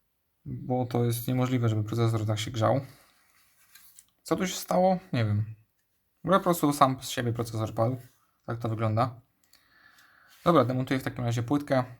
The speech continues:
Pomierzę to. Później muszę podgrzać właśnie tą płytę, bo ogólnie może być ciężko zdemontować, e, ten procesor. Jak widzicie, jest w miarę gruby rami-, laminat. On będzie dosyć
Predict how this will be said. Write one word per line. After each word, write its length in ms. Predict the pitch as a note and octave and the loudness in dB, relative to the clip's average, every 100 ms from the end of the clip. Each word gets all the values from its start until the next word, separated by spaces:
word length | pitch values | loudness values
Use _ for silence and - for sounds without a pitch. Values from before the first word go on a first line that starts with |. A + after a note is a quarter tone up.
| _ _ _ _ _ _ | _ _ _ _ _ _
Pomierzę 420 | - C3+ B2+ B2 A#2 | -6 -2 0 2 2
to. 220 | A#2 A2+ - - _ _ _ _ | 2 2 -2 -14 _ _ _ _
Później 360 | - A#2+ A#2+ G#2+ G#2+ - _ _ _ _ _ - | -4 0 0 0 -4 -18 _ _ _ _ _ -8
muszę 220 | B2+ A2+ | -2 -2
podgrzać 440 | A2+ D3+ C3 A#2+ | 2 0 2 0
właśnie 300 | A2 A2 - | 0 0 -2
tą 160 | G#2+ G#2+ | -2 -2
płytę, 380 | - G#2+ A2+ A2+ - _ _ _ | -2 -2 -2 -2 -14 _ _ _
bo 300 | A#2+ A#2+ B2 | -8 -2 0
ogólnie 420 | B2+ A#2 C3 C3+ | 0 2 2 2
może 320 | B2 B2 A#2+ A#2+ | 2 0 0 0
być 200 | A#2 - | -2 -2
ciężko 420 | C3 B2+ - A#2+ | -2 -2 -2 -2
zdemontować, 880 | A#2+ A#2+ A#2 B2+ A#2+ A#2+ - - - | 0 0 2 2 2 2 0 -6 -2
e, 680 | A#2+ A#2+ A#2+ A#2+ A#2+ A#2+ A#2 | 0 2 2 2 0 0 -2
ten 160 | - A#2 | 0 0
procesor. 480 | B2 - A#2 A#2 C#3+ - _ _ _ _ _ _ - _ - - - - - _ _ | 0 -2 0 0 0 -8 _ _ _ _ _ _ -20 _ -20 -20 -20 -20 -20 _ _
Jak 120 | - A#2+ | -10 -8
widzicie, 360 | B2 B2 - | -8 -8 -2
jest 520 | A#2+ A#2+ A#2 A#2 - | 0 2 0 -2 -8
w 40 | C3 | -2
miarę 220 | B2+ A#2+ | 0 0
gruby 260 | A#2+ C3 A#2+ | 0 0 2
rami-, 280 | A#2+ C3+ | 2 2
laminat. 600 | - A#2+ C3+ A#2+ B2 - - _ - _ _ - | 2 2 4 4 2 0 -14 _ -20 _ _ -10
On 140 | B2+ | -6
będzie 280 | B2 A#2+ A#2+ | -4 0 2
dosyć 540 | A#2 A#2 A2+ A2 - | 2 0 -4 -6 -10